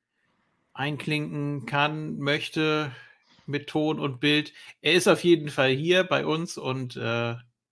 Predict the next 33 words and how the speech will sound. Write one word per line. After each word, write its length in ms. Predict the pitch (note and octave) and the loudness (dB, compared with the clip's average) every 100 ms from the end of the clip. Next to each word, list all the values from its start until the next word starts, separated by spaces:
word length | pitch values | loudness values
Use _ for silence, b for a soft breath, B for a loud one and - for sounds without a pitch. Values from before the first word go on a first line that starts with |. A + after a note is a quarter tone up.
| _ _ _ _ | _ _ _ _
ja, 280 | A2 F#2+ - _ _ | -8 -8 -10 _ _
wenn 120 | A#2 A#2+ | -6 -4
er 100 | A#2 | -2
was 160 | A#2 | -2
sagen 300 | B2+ A#2+ B2 | 0 0 2
möchte, 320 | A#2+ A#2+ - | -2 -2 -6
dann 400 | A2+ A2 A2 A2+ | -6 -6 -6 -8
kann 180 | - A#2 | -4 -2
er 80 | G#2+ | -2
das 180 | G#2 - | -4 -4
tun. 360 | - E3 D#3+ B B B | 2 2 0 B B B
Er 80 | C3 | -2
hat, 100 | B2 | 0
glaub 140 | C3 | 0
ich, 120 | B2 | 2
sehr, 160 | C3+ C3 | 2 2
sehr 140 | C#3 | 2
viel 440 | B2 C#3 C3 B2 A#2+ | 0 0 0 -2 -6
so 440 | - B2+ B2+ C3+ _ | -6 -4 -4 -8 _
sonst 340 | D3 C#3 B2+ | -4 -4 -4
zu 120 | - | -6
schreiben 480 | A2+ - C3+ C#3+ C#3 | -6 0 2 2 0
<laughs> 0 | |
hier 260 | B2+ D3 C3+ | -2 -2 2
rein. 320 | D3 C#3 C3+ b b b b b | 2 2 -4 b b b b b
Ähm, 560 | - B2 B2 A#2+ A#2 A#2+ - _ _ _ _ _ _ _ - | -2 0 2 2 0 -4 -10 _ _ _ _ _ _ _ -8
ja, 340 | G#2 F2+ - _ _ _ _ _ | -4 -4 -8 _ _ _ _ _
hat 140 | - B2 | -14 -10
ja 80 | |
auch 80 | B2 | -10
schon 160 | - A#2+ | -8 -8
einiges 400 | G#2+ G#2+ G2+ - | -8 -8 -10 -8
hier 420 | A2 F#2+ F#2 G#2+ | -6 -6 -8 -12